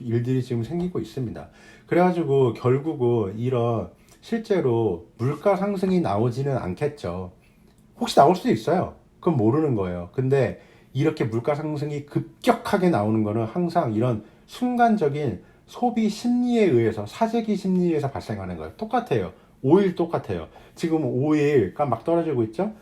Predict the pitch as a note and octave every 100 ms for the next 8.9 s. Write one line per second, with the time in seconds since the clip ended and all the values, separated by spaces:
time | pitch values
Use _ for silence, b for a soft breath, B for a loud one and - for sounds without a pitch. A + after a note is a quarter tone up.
0 | B - C#3 C#3 A#2+ C3 A2+ B2 D3 C3+
1 | G#2 A2 C#3 D3+ D3+ C3+ A#2+ G#2 G#2+ A#2+
2 | F#2+ - - _ - - _ - _ _
3 | B B B B2+ B2 C3 C3+ C#3 A#2 B2+
4 | A#2 A#2 A2 A2 A#2+ A2+ G#2 F2+ A2 -
5 | D#3 G#2 D3 D3 C#3+ D#2 - B2 G#2+ F#2+
6 | C3 B2 G#2+ A2+ A2 A#2 - - - F#3+
7 | F3 E3+ D#3+ G2+ F2+ F2+ F#2+ D3 B B
8 | B - D#3 A#2+ - - - A2 E2+